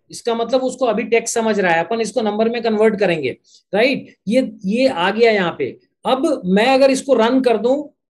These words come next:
ये बीच का कॉलम हटा देता हूं मैं, अगर मैं इसको run कर दूं तो मेरे को सारे values मिल जाने चाहिए। मैंने run किया, ये values आए, क्या ये सही आए हैं? एक बार नजर मारो जरा, मेरी screen दिख रही है या अपनी screen पे करते चलो मेरे साथ?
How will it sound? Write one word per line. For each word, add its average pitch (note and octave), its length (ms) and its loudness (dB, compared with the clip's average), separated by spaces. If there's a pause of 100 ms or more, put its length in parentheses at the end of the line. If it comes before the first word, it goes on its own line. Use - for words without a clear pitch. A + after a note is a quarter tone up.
(360)
ये E3+ 180 -12
बीच E3+ 320 -10
का F3+ 120 -6
कॉलम D#3 340 -8
हटा C#3+ 220 -8
देता C3+ 220 -10
हूं C3 100 -8
मैं, D#3+ 160 -12 (960)
अगर G#3+ 240 2
मैं C4+ 120 2
इसको C4 180 0
run A#3 260 2
कर A#3 160 2
दूं C4 220 -2
तो C#4 120 -4
मेरे B3 160 0
को C4 100 -2
सारे A#3+ 280 2
values A#3+ 340 0
मिल A3+ 140 2
जाने F#3+ 240 2
चाहिए। C#3+ 380 -6 (300)
मैंने B3 200 4
run A3+ 280 0
किया, F3+ 400 0 (160)
ये A#3 120 0
values A3+ 380 0
आए, D3 300 -2 (160)
क्या A3 120 0
ये C4 140 0
सही B3+ 280 0
आए A3+ 220 0
हैं? C#4 120 -4
एक E3 200 -2
बार G#3+ 180 -2
नजर G#3 260 -2
मारो A3+ 300 0
जरा, D#3 340 -2
मेरी G#3 160 -2
screen A#3 260 -6
दिख A#3 160 0
रही C#4+ 140 2
है D4 80 0
या B3 160 2
अपनी A#3 220 0
screen B3+ 320 -2
पे C4 80 4
करते A#3 300 0
चलो B3+ 240 2
मेरे A#3 160 2
साथ? F#3 360 0